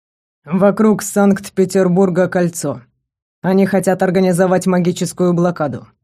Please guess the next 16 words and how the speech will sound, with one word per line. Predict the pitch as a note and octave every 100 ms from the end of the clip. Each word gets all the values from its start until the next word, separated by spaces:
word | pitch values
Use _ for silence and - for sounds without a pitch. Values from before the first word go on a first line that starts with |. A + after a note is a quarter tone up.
| _ _ _ _ _
Крафтову | F#3+ F#3+ G#3 G#3+ G3+ G3
не | G3
справиться | F#3+ G3+ G#3+ D#3+ -
без | D3 C3+
меня. | D3+ C#3 A2 _ _ _ _ _ _
Он | F3+ A3
вызвал | A3 A#3 G#3 G#3
подмогу | A3 G#3 A3+ G3
из | G3
Москвы, | F3+ G3+ G3+ C4
но, | A3 E3+
похоже, | E3+ F3+ A3 G#3 G#3+
даже | G3+ F#3 F#3+
силами | - A3+ G#3+ G3
двух | F#3 G3 F#3+
городов | F#3 F#3 F3 G#3 G#3+ -